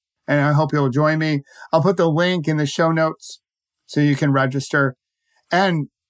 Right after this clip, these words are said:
we have something new, something really cool. We have merchandise for the first time for my company.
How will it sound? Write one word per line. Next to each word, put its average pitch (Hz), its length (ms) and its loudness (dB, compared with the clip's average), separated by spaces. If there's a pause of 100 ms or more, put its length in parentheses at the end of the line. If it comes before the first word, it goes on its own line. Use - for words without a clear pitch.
(140)
we 165 160 2
have 175 180 2
something 175 380 0
new, 202 300 -2 (260)
something 147 280 0
really 127 220 0
cool. 180 380 -2 (500)
We 139 100 0
have 160 120 2
merchandise 175 680 0 (120)
for 139 160 0
the 123 80 0
first 131 260 -2
time 135 360 0 (520)
for 156 140 -2
my 147 140 2
company. 127 560 0